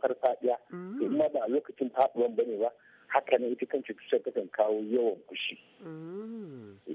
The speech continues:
Speaker 1: To, sai aka ɗauki wannan kuma da issue na shaye-shaye.
Speaker 2: Ai.
Speaker 1: Wasu abubuwan sha na maye, su ma
Speaker 2: Mm.
Speaker 1: sukan kawo wannan yawan fushi da yawan hasala.
Speaker 2: Eh, nan da nan a hasala, fa, fa,
Speaker 1: In
Speaker 2: fa,
Speaker 1: aka zo
Speaker 2: fa.
Speaker 1: kuma wajen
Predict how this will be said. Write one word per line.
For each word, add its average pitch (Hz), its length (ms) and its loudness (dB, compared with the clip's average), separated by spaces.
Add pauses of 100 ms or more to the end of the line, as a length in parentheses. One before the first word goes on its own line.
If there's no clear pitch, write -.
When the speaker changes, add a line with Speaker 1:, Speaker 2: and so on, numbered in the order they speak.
(260)
Speaker 1:
To, 123 200 2
sai 156 240 0
aka 156 140 0
ɗauki - 280 0
wannan 143 180 -2
kuma 147 180 2
da 135 140 2
issue 151 380 -2
na 127 140 4
shaye-shaye. 113 800 2 (200)
Speaker 2:
Ai. 123 240 -4
Speaker 1:
Wasu 156 760 0 (180)
abubuwan 143 460 2
sha 143 200 2
na 127 140 2
maye, 135 340 2 (300)
su 160 80 -4
ma 147 120 4
Speaker 2:
Mm. 123 60 -8
Speaker 1:
sukan 117 200 -2
kawo 127 280 4
wannan 113 220 -2
yawan 131 280 2
fushi 139 300 -4
da 220 60 0
yawan 120 300 2
hasala. 113 440 -2 (380)
Speaker 2:
Eh, 135 280 -6
nan 156 140 -2
da 143 100 -2
nan 131 180 -2
a 107 40 -8
hasala, 120 320 -10
fa, - 120 -6
fa, 156 120 -12
Speaker 1:
In 135 80 2
Speaker 2:
fa, 180 60 4
Speaker 1:
aka - 140 0
zo 165 120 0
Speaker 2:
fa. - 60 -6
Speaker 1:
kuma 165 200 -4
wajen 160 280 2